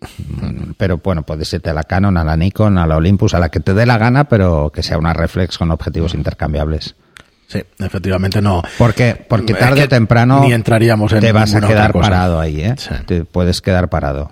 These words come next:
Speaker 2: La T cien, eh, un momentito, que la vamos a sacar por aquí para que te podamos decir exactamente qué,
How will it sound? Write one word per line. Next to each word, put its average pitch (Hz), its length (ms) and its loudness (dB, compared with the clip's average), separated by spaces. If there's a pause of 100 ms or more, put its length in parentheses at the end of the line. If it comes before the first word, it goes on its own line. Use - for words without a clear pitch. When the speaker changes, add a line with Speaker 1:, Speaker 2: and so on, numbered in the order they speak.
(460)
Speaker 2:
La 104 360 0
T 117 140 2
cien, 123 920 2
eh, 101 260 2
un 101 60 0
momentito, 101 380 0
que 113 40 2
la 87 100 2
vamos 90 220 -2
a 92 40 -4
sacar 92 260 -2
por 90 160 -2
aquí 131 280 2
para 92 220 0
que 82 80 -2
te 80 100 -4
podamos 87 360 2
decir 90 320 0
exactamente 90 720 0
qué, 87 420 2